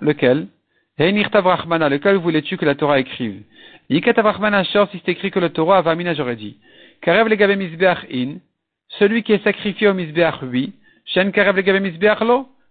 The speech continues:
celui qui non, non. Et j'aurais pas su tous ceux qui ne sont pas cachers comme Korban. Donc le taureau n'était pas suffisant.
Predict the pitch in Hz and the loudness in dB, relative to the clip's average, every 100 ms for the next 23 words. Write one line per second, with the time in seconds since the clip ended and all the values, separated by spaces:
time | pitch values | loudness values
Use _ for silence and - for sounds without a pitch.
0 | - - 196 220 208 220 185 165 190 262 | -8 -4 -2 -4 -2 -2 0 0 4 2
1 | 277 285 _ _ _ _ _ _ _ _ | 2 -4 _ _ _ _ _ _ _ _
2 | _ _ _ _ _ _ _ _ _ _ | _ _ _ _ _ _ _ _ _ _
3 | _ _ _ 156 180 202 269 262 262 277 | _ _ _ 2 4 2 2 2 0 -2
4 | - 277 247 - 254 247 214 202 202 214 | 0 -2 -2 -4 -4 -2 -4 -4 -4 -2
5 | 214 208 185 208 190 - 185 160 180 147 | 0 0 0 0 0 0 -4 0 0 2
6 | 131 120 120 - _ _ _ _ _ _ | 0 -2 -12 -20 _ _ _ _ _ _
7 | _ _ _ _ _ _ - 160 185 214 | _ _ _ _ _ _ -2 0 2 2
8 | 247 247 240 214 208 202 180 151 117 107 | 4 4 2 0 0 0 -2 -10 -10 -10